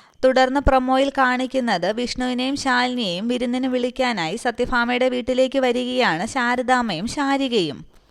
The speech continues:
ശാരദാമ്മയും ശാരികയും അകത്തേക്ക് കയറുമ്പോൾ സത്യഭാമയുടെ വീട്ടിൽ നിന്നും പുറത്തേക്ക് ഇറങ്ങി വരികയാണ് പൊന്നിയും സത്യഭാമയും.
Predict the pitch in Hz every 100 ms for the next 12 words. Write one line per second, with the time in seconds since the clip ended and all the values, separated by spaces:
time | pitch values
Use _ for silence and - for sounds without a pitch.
0 | _ - - - - 254 247 254 269 262
1 | 269 269 269 262 262 269 254 247 254 269
2 | 269 269 254 247 226 170 170 285 - _
3 | - 247 254 262 254 262 269 262 240 247
4 | 247 185 196 240 240 233 247 254 254 254
5 | 254 247 254 262 214 156 220 262 254 254
6 | 190 196 - 269 269 262 262 247 165